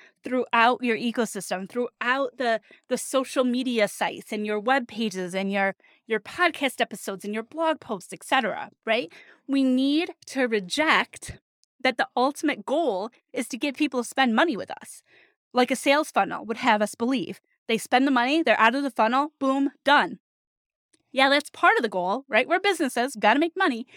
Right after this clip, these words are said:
but that should not be the end goal, ever, all right? If not to make sales, what should the goal be? The goal is to impact. The goal is to solve problems. The goal is to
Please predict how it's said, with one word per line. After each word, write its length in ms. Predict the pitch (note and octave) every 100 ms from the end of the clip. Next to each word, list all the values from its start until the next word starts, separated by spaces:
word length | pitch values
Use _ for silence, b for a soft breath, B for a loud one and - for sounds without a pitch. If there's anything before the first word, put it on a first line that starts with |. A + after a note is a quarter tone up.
| b b b
but 100 | - C#4
that 140 | B3+
should 220 | - D#4+
not 180 | D4+ C4+
be 140 | A#3
the 160 | A#3+ A#3+
end 220 | G3+ G3
goal, 280 | - - - _ _ _ _ _ -
ever, 360 | C#4 A3+ G3+ - _ _ _ _
all 60 | A3
right? 220 | A#3+ D#4 _ b b _ _ _
If 160 | A3 -
not 200 | G#3+ -
to 100 | C#4+
make 100 | D#4
sales, 380 | D#4 G#3+ G#3 -
what 120 | G#3+
should 160 | G#3+ G#3+
the 60 | G#3
goal 160 | G#3
be? 220 | - - _ _ _ _ _ _ _ _ _ _ -
The 40 |
goal 180 | A#3+ A3+
is 120 | G#3+
to 80 | - A3
impact. 560 | G#3+ F4 A#4 - - _ _ _ _ _ b b b _ _ _
The 80 | -
goal 260 | B3 A#3+ A#3+
is 140 | G3
to 80 | G#3
solve 320 | - G3 F3
problems. 720 | - A3+ C4+ F4+ G#4+ - - _ _ _ _ _ _ _ _ _ _ -
The 100 | B3+
goal 320 | C4+ C#4+ D4+
is 160 | C#4 -
to 160 | A3+